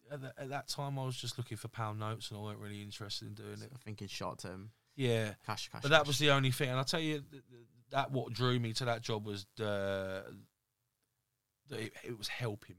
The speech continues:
Speaker 1: people. Yeah, you were providing a service of care.
Speaker 2: Making a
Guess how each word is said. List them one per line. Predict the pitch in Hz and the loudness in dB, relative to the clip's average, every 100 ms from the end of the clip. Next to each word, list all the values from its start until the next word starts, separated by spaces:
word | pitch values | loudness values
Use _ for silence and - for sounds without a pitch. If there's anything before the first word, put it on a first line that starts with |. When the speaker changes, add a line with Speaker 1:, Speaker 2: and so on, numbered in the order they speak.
| - | -6
Speaker 1:
people. | 92 92 92 80 _ _ _ _ _ _ _ _ _ _ - | -14 -14 -14 -16 _ _ _ _ _ _ _ _ _ _ -10
Yeah, | 101 101 | -4 -2
you | 110 113 | 0 0
were | 107 104 | 0 -2
providing | 101 113 104 110 104 98 | -4 -6 -2 0 0 -2
a | 95 - _ - | -10 -12 _ -8
service | - 127 104 98 - | -2 2 2 0 -2
of | 98 | -4
care. | - - 101 82 82 - _ _ | -8 -4 -4 -6 -10 -16 _ _
Speaker 2:
Making | 104 101 | -12 -8
a | 107 | -8